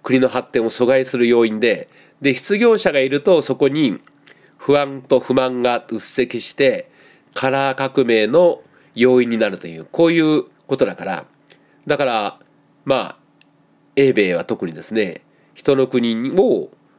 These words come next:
あの、経済的にか乱して、例えば投資を止めちゃうとか、その国を経済制裁して、失業者をわざと増やすんですね。失業者をわざと増やして、失業者を焚きつけて革命に持ち込めってことをずっとやってるわけですよね。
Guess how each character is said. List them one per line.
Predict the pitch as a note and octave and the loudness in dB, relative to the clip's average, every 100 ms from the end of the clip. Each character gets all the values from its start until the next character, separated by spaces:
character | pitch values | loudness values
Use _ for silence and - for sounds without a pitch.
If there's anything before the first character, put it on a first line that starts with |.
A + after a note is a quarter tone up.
| _ _ - | _ _ -8
あ | G2+ | -8
の、 | |
経 | F2+ C3 B2+ | -2 -2 2
済 | C3 B2 | 2 2
的 | B2 B2 | -2 -2
に | A#2 | -4
か | - - | -6 -2
乱 | C#3 B2+ A#2 | 0 0 -2
し | |
て、 | B2 | -4
例 | A2 A2 | -2 -2
え | |
ば | G#2 G#2 | -4 -2
投 | A#2+ B2+ | 0 0
資 | - | 0
を | A#2 | 0
止 | C3 | 0
め | B2 | 0
ち | B2 | 0
ゃ | G#2+ | -2
う | |
と | F#2+ | -4
か、 | F2+ F#2 - - - - _ _ | -6 -6 -8 -16 -20 -20 _ _
そ | - C3+ | -2 0
の | C3 | 0
国 | C#3 B2+ | 2 2
を | A2+ F2+ - | 2 0 -6
経 | - D3 | -2 0
済 | D3 C#3+ | 2 0
制 | C#3 C3 | 0 -2
裁 | A#2 | -4
し | - - | -10 -12
て、 | G#2+ E2+ - _ - _ | -10 -10 -12 _ -20 _
失 | - F#3 | -6 0
業 | G3 D#3+ | 2 2
者 | - | 0
を | F2+ | 0
わ | |
ざ | F3 | 0
と | C#3 | -2
増 | - | 0
や | C#3 | 0
す | D3+ F#2 | 0 -8
ん | |
で | - | -12
す | |
ね。 | G#2+ - _ _ _ _ | -12 -12 _ _ _ _
失 | - - | -14 -2
業 | D#3+ E3+ | 2 2
者 | C#3+ | 2
を | A#2+ | 0
わ | C#3 | 0
ざ | |
と | A#2 | -2
増 | A2 | 0
や | B2+ | 0
し | A#2+ | 0
て、 | A2+ | -4
失 | - C#3+ | -2 0
業 | D#3+ D3 | 0 0
者 | B2+ | 0
を | G#2+ | -2
焚 | - G#2 | -4 -6
き | C#3+ | -6
つ | - | -2
け | C#3+ | -2
て | C3 A3+ F3+ | 0 2 2
革 | C3 A#2 C3 | 0 -4 0
命 | A#2 | 2
に | A2+ | 2
持 | A2 | 0
ち | G#2+ | -2
込 | C3 | -2
め | A2+ | -4
っ | |
て | F#2 | -4
こ | |
と | F#2 | -8
を | |
ず | F2 B3+ | -4 -2
っ | |
と | C#3 | -2
や | G2+ | -4
っ | |
て | - | -2
る | A#2+ | 0
わ | A2 | 0
け | - | -4
で | |
す | - | -12
よ | - | -14
ね。 | - | -14